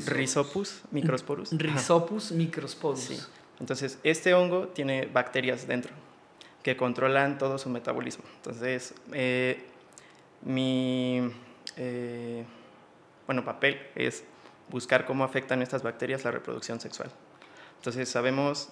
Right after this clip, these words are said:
Speaker 1: bueno, este hongo tiene reproducción sexual y reproducción asexual. Entonces, si
Speaker 2: Ah.
Speaker 1: nosotros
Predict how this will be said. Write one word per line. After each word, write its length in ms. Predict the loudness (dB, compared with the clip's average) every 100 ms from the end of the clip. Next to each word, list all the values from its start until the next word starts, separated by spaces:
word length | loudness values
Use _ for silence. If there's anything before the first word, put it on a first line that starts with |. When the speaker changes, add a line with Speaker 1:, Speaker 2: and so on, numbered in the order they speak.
| -2
Speaker 1:
bueno, 140 | 0 0
este 140 | 2
hongo 160 | 2 2
tiene 180 | 0 0
reproducción 420 | 0 -4 -2 -4
sexual 600 | -6 6 8 8 2 -8
y 60 | -6
reproducción 560 | -6 -4 -6 -6 -10 -10 -14
asexual. 420 | -10 -8 -6 -6 -8 -20 -20 -8
Entonces, 300 | -6 -6 -8
si 420 | -8 -8 -4 -2
Speaker 2:
Ah. 40 | 0
Speaker 1:
nosotros 520 | 0 0 0 -2